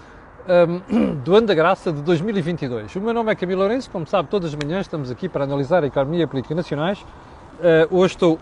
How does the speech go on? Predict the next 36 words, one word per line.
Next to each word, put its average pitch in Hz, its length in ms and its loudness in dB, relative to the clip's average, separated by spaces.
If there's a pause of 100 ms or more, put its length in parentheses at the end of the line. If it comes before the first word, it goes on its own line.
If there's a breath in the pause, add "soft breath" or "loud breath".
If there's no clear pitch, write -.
(140)
on 202 140 2
the 202 40 2
move 240 300 2 (720 loud breath)
e, 226 520 2
eh, 185 260 4
quero 233 160 2
começar 180 420 0
o 151 60 0
programa 170 320 0
de 143 80 -4
hoje, 190 420 -2
eh, 156 200 2
lembrando, 156 480 0
fazendo 175 280 -2
alguns 156 240 2
reminders. 117 540 -2
O 156 60 -8
primeiro 214 380 2
é 208 80 4
que - 140 -6
é 170 160 0
provável 185 380 2
que - 60 -8
você 180 220 0
me 160 100 -4
veja 160 200 0
espirrar 165 540 0
aqui 147 200 -4
violentamente, 156 680 -2
porque - 160 -20
estou 147 180 -6
com 156 100 -10
um 147 40 -6
ataque 135 280 -4
brutal 139 400 0
de 131 260 -6